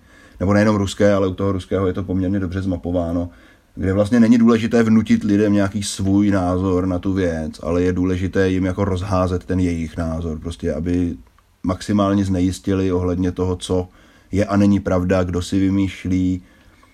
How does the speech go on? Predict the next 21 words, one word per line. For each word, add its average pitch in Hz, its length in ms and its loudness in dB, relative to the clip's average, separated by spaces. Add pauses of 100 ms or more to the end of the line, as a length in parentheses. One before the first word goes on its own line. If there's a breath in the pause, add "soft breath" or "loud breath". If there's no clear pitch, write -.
(140 soft breath)
že 98 160 -4
to 107 120 0
vlastně 107 320 2
mohlo 101 320 4
být 95 200 0
všelijak, 92 640 0 (400 loud breath)
což 90 180 -6
je 117 80 4
přesně 107 300 -2
ten, 107 400 0
ten, 101 380 0 (260)
eh, 87 40 -6
to 101 100 -2
sdělení, 101 400 2
které 98 220 0
vlastně 95 280 -2
prezident, 95 720 -2
prezident 92 380 -2
svým 90 200 -2
vystoupením 87 520 -4
vyslal. 82 400 -10